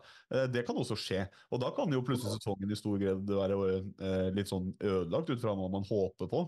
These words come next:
eh, uten at jeg tror det er noe krise i Sarpsborg av den grunn. Men, eh, eh, de har definitivt en jobb som skal gjøres for å erstatte de, og de skal være både heldige og gode for å, å ikke komme ut av det, eh, svekka på kort sikt når man åpner, eh,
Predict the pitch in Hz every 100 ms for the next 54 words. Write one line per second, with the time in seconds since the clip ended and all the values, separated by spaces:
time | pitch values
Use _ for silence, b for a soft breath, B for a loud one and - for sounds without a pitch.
0 | - B B - 123 113 110 101 101 104
1 | 107 98 95 95 - 113 110 92 82 -
2 | 95 92 - - 95 95 95 180 151 -
3 | 135 139 143 131 B B B 135 135 127
4 | 127 120 127 127 104 113 113 104 190 175
5 | 127 113 110 101 95 92 - 101 - 98
6 | 90 95 95 87 90 98 165 180 120 -
7 | 101 90 104 202 175 139 139 127 117 117
8 | 87 92 95 101 101 170 180 143 127 120
9 | - - - 190 - - 123 120 135 101
10 | 92 104 95 110 110 117 - 107 104 104
11 | 101 - 123 - - 90 - 110 - -
12 | - 98 - 98 104 - 104 85 - 95
13 | 95 101 98 95 95